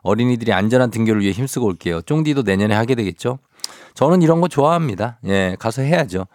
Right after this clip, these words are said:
그리고 이렇게 신호등 없는 곳에서 더 많은 활동을 할 수 있는 것을 저는 더 선호합니다. 신호등 있고 가만히 서 있는 것보다 조금 움직이는 게 낫지 않나, 그런 생각을 합니다. 혜연 씨 잘 다녀오세요. 우리 애청자 혜연 씨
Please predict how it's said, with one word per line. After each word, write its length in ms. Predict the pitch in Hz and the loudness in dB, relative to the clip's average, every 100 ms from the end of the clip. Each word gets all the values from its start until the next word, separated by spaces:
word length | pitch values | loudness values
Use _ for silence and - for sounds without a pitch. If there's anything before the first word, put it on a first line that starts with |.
| - - - - | -20 -20 -20 -4
그리고 180 | 127 127 | 2 2
이렇게 220 | 123 127 | 2 0
신호등 360 | - 185 175 | 2 2 2
없는 280 | 139 131 135 | 2 2 2
곳에서 320 | 123 104 101 | 0 -2 -6
더 140 | 110 113 | -2 2
많은 340 | 107 135 175 | 2 4 6
활동을 400 | 165 156 151 131 | 4 2 2 2
할 80 | 107 | 2
수 120 | - | 0
있는 200 | 98 92 | -2 0
것을 300 | 82 - 117 - _ - | -2 -2 -4 -6 _ -2
저는 220 | 101 101 | 0 0
더 120 | 95 | 0
선호합니다. 640 | 87 127 101 80 78 95 - - - | 0 2 2 0 -6 -14 -20 -20 -20
신호등 420 | - 180 185 139 117 | -2 2 4 2 -2
있고 300 | 127 143 156 | -8 -6 -6
가만히 440 | - 147 165 165 139 | -4 0 4 4 4
서 140 | 151 | 2
있는 200 | 147 131 | 2 0
것보다 340 | 107 101 95 - _ _ | -2 -4 -4 -8 _ _
조금 200 | 123 110 | -2 2
움직이는 460 | 104 104 101 92 82 | 2 0 0 0 0
게 120 | 85 | -4
낫지 260 | 82 - | -4 -6
않나, 340 | 85 82 82 - _ - - - | -8 -8 -12 -16 _ -20 -20 -12
그런 200 | - 98 | -2 0
생각을 260 | 95 95 87 | 0 0 0
합니다. 240 | 80 80 82 | 0 -2 0
혜연 220 | 135 139 | 2 2
씨 160 | - | 0
잘 220 | - 107 110 | -4 -2 2
다녀오세요. 400 | 123 113 92 101 | 2 2 0 2
우리 120 | 104 | 2
애청자 460 | 107 127 113 107 | 2 0 2 2
혜연 300 | 90 131 143 | 2 0 0
씨 300 | 135 156 170 | 2 2 2